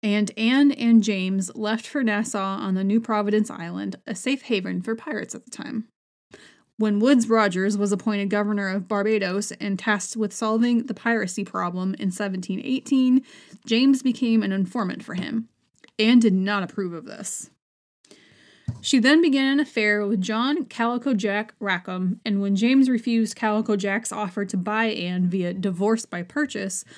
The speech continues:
a loophole of selling wives to another man at the time when divorce was illegal, Anne disguised herself as a man and joined his crew, with only Calico Jack knowing the truth about her identity.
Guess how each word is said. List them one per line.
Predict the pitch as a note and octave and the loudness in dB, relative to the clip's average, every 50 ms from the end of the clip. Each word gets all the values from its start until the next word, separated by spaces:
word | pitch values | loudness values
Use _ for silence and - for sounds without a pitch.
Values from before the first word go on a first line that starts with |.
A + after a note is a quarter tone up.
| - - - - - | -20 -20 -20 -14 -8
a | - G#3 | -6 -2
loophole | G3+ G#3 A#3 A#3 A#3 - A#3+ A3 G#3+ G#3 | 0 2 2 2 2 0 0 0 0 0
of | G#3 G#3 | 0 -2
selling | - - A3 G3 G3+ G3 G3 F#3+ | -2 -2 -2 0 0 0 -2 -2
wives | G3 G3+ G#3 G#3 G3+ F#3+ - | -2 -2 -2 -2 -2 -4 -6
to | - G#3+ | -4 -2
another | G3 G3 F#3+ F#3 F#3 | -2 -2 -2 -2 -2
man | F#3+ G3 G#3+ A3 A3+ G#3 | -2 0 0 0 0 0
at | G#3 G#3+ | -2 -4
the | G#3 | -8
time | - - F#3 F#3 F#3 F#3+ F#3+ | -8 -6 -6 -4 -2 -2 -2
when | G3 G3 F#3+ F3+ | -2 0 0 0
divorce | F3+ F3+ E3+ F#3+ F#3+ F#3 F#3 | 0 -2 -2 -4 -6 -6 -6
was | - F#3 F3+ F3 | -6 -6 -6 -6
illegal, | E3+ E3+ F3 F3+ F3+ E3+ F3 F3 G#3 C4 - - - - - - - - - | -8 -8 -8 -8 -6 -6 -4 -2 -2 -2 -2 -6 -14 -20 -20 -20 -20 -18 -8
Anne | - G#3+ G#3+ B3 | -4 0 0 2
disguised | C4 D#4 C#4 - B3+ A#3 A#3 C4 A#3 - | 2 0 0 0 0 2 2 2 0 -2
herself | - B3+ A3+ - G#3 G#3 - | -4 -6 -4 -4 -4 -2 -2
as | C4 A#3+ C4 | -2 0 0
a | A3 | 0
man | F#3 F3+ F3 E3+ F3 | 0 0 -2 -2 -2
and | - F#3 G3 | 0 0 0
joined | G3 F#3+ F#3 G3+ G#3+ | 0 0 0 2 2
his | A3+ B3 A#3+ - | 2 0 -2 -4
crew, | - - G3 F3 E3+ E3+ E3 | -8 -10 -8 -8 -6 -8 -6
with | - G3 G3 - | -4 -2 -2 -2
only | - - G#3+ A#3+ C4+ C#4 D4 C#4+ | -2 0 0 2 4 4 4 2
Calico | C#4 - B3+ A#3+ A#3+ B3 - - A3 | 0 -2 -4 -4 -4 -4 -2 -2 -2
Jack | F#3+ G#3 G3 G#3 F3+ F3+ - | -2 -2 -4 -4 -6 -4 -2
knowing | G3 F#3 F3+ F3+ F3+ F3+ | -2 -2 -2 -2 -2 -2
the | F3 F3+ | -2 -2
truth | - - A#3 A3+ A3+ | 0 2 2 2 2
about | G#3+ G3 F#3+ G#3+ | 0 -4 -6 -6
her | - G3 F#3+ | -6 -6 -4
identity. | F3+ F3+ F3+ F3+ - - - - - G3 F#3+ | -4 -4 -4 -6 -8 -10 -10 -10 -10 -10 -12